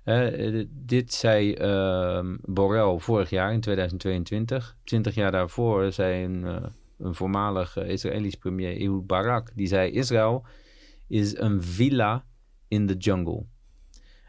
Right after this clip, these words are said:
Dat is exact hetzelfde repertoire. En dat laat zien hoe Israël vaak heeft gefungeerd als een soort vooruitgeschoven post van westerse civilisatie. Hè, eh, Theodor Herzl, die,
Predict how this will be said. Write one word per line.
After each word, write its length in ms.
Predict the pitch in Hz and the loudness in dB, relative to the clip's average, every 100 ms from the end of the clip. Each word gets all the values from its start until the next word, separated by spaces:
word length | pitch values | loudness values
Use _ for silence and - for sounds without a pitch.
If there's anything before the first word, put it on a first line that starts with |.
| - | -2
Dat 140 | 101 | 2
is 60 | 113 | 2
exact 380 | 107 101 113 113 | 0 2 0 0
hetzelfde 380 | 107 113 101 92 | 0 2 2 0
repertoire. 440 | 95 113 131 117 | -2 0 2 2
En 60 | 104 | 2
dat 120 | 104 | 2
laat 280 | 113 117 117 | 2 2 0
zien 320 | - 170 117 | -2 0 2
hoe 280 | 98 110 - | 2 0 0
Israël 440 | 135 123 107 101 | -2 0 2 2
vaak 320 | - 120 113 | 2 0 2
heeft 200 | 113 98 - | -2 -4 -6
gefungeerd 760 | 98 - 110 101 - 139 117 | -10 -4 -2 -2 -2 -2 -2
als 180 | - 107 | -2 -2
een 80 | 101 | -2
soort 200 | 107 104 | -4 -4
vooruitgeschoven 960 | - 107 113 117 117 - 110 95 101 | -2 0 0 -2 -6 -2 -2 0 -6
post 440 | - 113 - - - - - - | -4 -4 -2 -6 -10 -16 -18 -20
van 240 | - 110 101 | -2 0 2
westerse 440 | 107 - 101 104 | 2 0 0 0
civilisatie. 880 | 92 92 98 - 98 95 - - 104 - - _ - | 0 -2 -2 -2 -2 -2 -8 -10 -12 -14 -20 _ -4
Hè, 180 | 92 | -2
eh, 80 | 113 - - - - - - - | -2 -6 -10 -12 -14 -18 -20 -6
Theodor 380 | - 104 101 95 | -2 0 2 2
Herzl, 400 | 107 101 - 107 | 0 0 -2 -2
die, 320 | 101 95 95 | -2 -2 -4